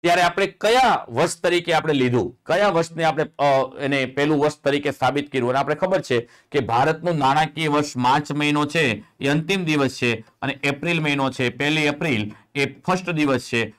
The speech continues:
અને એકત્રીસમી માર્ચ એ ભારતનું નાણાકીય વર્ષ છે, પહેલી એપ્રિલથી લઈને એકત્રીસમી માર્ચ. તો આ સમયમાં કયો,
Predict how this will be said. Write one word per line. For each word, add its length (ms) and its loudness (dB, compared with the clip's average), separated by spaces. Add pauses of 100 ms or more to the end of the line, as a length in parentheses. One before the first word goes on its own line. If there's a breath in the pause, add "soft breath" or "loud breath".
અને 160 -2
એકત્રીસમી 500 -4
માર્ચ 240 0
એ 40 -2
ભારતનું 440 -2
નાણાકીય 420 0
વર્ષ 320 -4
છે, 40 -12
પહેલી 420 -2
એપ્રિલથી 360 -2
લઈને 160 -2
એકત્રીસમી 460 -4
માર્ચ. 320 -4
તો 120 -6
આ 280 0
સમયમાં 460 -2
કયો, 260 2